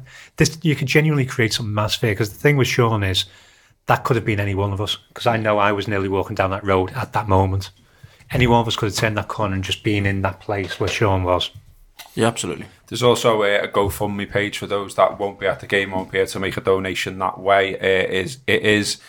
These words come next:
Speaker 3: uh, gofundme dot com, uh, forward slash support Sean Cox. Uh, as Jay says, obviously a horrendous time for Sean's family. Uh, they are trying to raise a lot of money to try and get him all the support he can need, potentially treatment abroad and things like that. So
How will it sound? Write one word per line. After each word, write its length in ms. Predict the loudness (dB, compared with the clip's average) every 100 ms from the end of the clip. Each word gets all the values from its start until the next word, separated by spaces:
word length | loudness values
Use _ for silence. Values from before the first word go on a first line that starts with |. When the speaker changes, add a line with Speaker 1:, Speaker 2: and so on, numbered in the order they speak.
| -20 -14 0
Speaker 3:
uh, 220 | 0 2
gofundme 640 | 4 4 2 0 0 -4 0
dot 220 | 2 2
com, 360 | 0 0 0 -4
uh, 200 | -4 -4
forward 360 | -4 -4 -4 -4
slash 420 | 0 0 0 -4
support 540 | -4 -6 -2 2 2 -2
Sean 480 | -4 -2 0 -2
Cox. 400 | -2 -2 -2 -4
Uh, 160 | 0 2
as 160 | 2 0
Jay 220 | -2 -2
says, 400 | 2 2 2 -4 -16 -20 _
obviously 240 | -8 -4 -4
a 60 |
horrendous 400 | 0 0 0 -6
time 340 | -2 0 0 -2
for 380 | -4 0 0
Sean's 440 | 0 0 0 0 0
family. 480 | 2 2 0 -8 -10 -18 -14 -4
Uh, 120 | 0
they 100 | 4
are 160 | 4 4
trying 240 | 0 -2
to 60 | -2
raise 260 | -4 -2
a 60 | 2
lot 160 | 2
of 40 | 2
money 200 | -4 -8
to 100 | -4
try 220 | 0 0
and 100 | 0
get 140 | 0
him 160 | 0 -4 0
all 160 | 0
the 80 | 0
support 340 | -2 0 0 0
he 60 |
can 180 | -10 -10
need, 280 | -10 -10 -12
potentially 460 | -2 -2 -2 -6
treatment 400 | -8 -8 -10 -10
abroad 400 | -6 -2 0 0
and 140 | -4 -6
things 240 | -8 -2
like 160 | -4 0
that. 220 | -2 0
So 320 | 2 2 2